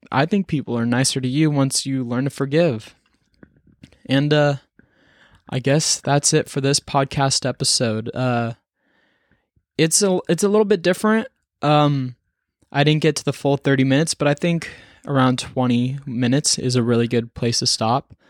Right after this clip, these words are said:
Uh, this is gonna be a little bit of a special episode. I only talked about mental health. Hopefully, I could do it more in the future. Uh, I just wanted to say thank you for everyone listening to this special episode. There was no video for this. It was just the audio. Um,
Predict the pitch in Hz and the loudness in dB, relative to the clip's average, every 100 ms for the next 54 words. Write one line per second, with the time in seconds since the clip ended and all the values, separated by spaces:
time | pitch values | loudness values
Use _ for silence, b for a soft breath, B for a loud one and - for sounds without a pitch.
0 | b b b 135 135 143 165 202 - 185 | b b b 2 2 4 2 2 0 0
1 | 180 165 170 165 170 160 - 156 - 170 | 2 2 2 2 0 0 0 -2 0 -2
2 | 160 180 - 185 185 - 131 127 131 156 | 0 0 2 2 0 -6 -4 0 2 0
3 | - 160 - 147 151 143 143 139 143 147 | 0 -4 -2 -2 0 0 2 4 2 2
4 | - 135 135 135 131 127 - 131 131 95 | -2 -2 0 0 0 -4 -4 0 0 0
5 | 120 123 127 - 120 - 147 170 - b | -2 -2 -2 -4 -6 -2 -2 -4 -8 b
6 | b b b b 127 127 127 135 - 143 | b b b b 0 2 4 2 0 2
7 | 139 127 - 123 - 127 131 165 151 135 | 2 2 2 0 0 0 2 0 0 0
8 | 127 131 139 120 113 160 151 156 - 113 | 0 2 0 0 -2 -2 -2 -4 -4 -2
9 | - - 113 120 113 - - 156 160 175 | 0 -2 -4 -2 -2 0 0 2 2 0
10 | 139 123 123 143 156 156 170 170 - 175 | -2 -2 -2 0 0 0 0 -2 -4 0
11 | 185 185 - - 123 120 120 127 - 143 | 2 0 -2 -6 -4 -2 0 0 2 2
12 | 131 151 170 202 b b b b b b | 4 2 0 -4 b b b b b b
13 | - 131 131 123 110 110 | -2 2 4 4 0 -4